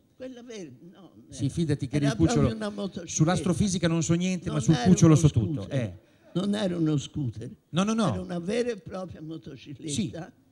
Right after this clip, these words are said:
Speaker 2: sì.
Speaker 1: col cambio a, a pedale.
Speaker 2: Sì.
Speaker 1: Sì. Ma
Speaker 2: Ducati?
Speaker 1: Ducati, sì. E ne
Speaker 2: Eh.
Speaker 1: avevamo due.
Speaker 2: Sì.
Speaker 1: La sua era riuscita meglio della mia perché il motore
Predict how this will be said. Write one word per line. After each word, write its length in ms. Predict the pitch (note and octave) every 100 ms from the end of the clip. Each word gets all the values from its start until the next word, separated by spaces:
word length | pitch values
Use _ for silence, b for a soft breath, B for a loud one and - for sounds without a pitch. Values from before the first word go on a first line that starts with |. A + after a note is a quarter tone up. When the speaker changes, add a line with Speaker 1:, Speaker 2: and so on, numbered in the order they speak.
| _ _
Speaker 2:
sì. 180 | - A#2+
Speaker 1:
col 200 | E3+ -
cambio 460 | - D#3+ D#3+ D3+
a, 340 | C#3+ B2+ B2+ A2
a 460 | A2 G#2 B2 - C3+
pedale. 640 | - C3 B2 A#2+ A#2+ D3 -
Speaker 2:
Sì. 340 | C#3 A#2 A2+ B2+ _ _ _
Speaker 1:
Sì. 240 | C#3+ C#3 - _ _ _ _ -
Ma 520 | F3+ G3+ G3+ G3 D3+ F2 -
Speaker 2:
Ducati? 640 | E3 F3 G2+ F2 - A#2 -
Speaker 1:
Ducati, 680 | - F3+ D3 C3+ B2 A#2+ -
sì. 260 | - D3+ C3+ _ _ _ _
E 80 | -
ne 40 | -
Speaker 2:
Eh. 40 |
Speaker 1:
avevamo 520 | G#2 F3 F3 F#3+ F#3
due. 520 | F#3 D#3 D#3 D#3+ A3+ - _
Speaker 2:
Sì. 280 | - B2+ G#2+
Speaker 1:
La 160 | A#2 F3+
sua 340 | - - A#3
era 220 | F#3 D#3+ D#3
riuscita 560 | D#3+ E3 - F3 E3
meglio 340 | E3 E3+ E3+ E3
della 280 | D#3 D#3+
mia 320 | E3 C#3+ C3 C#3
perché 360 | C#3 - D#3+ - _ _ _ _
il 160 | F3
motore 760 | G3 A3+ - E3+ D3+ D3 F3+ -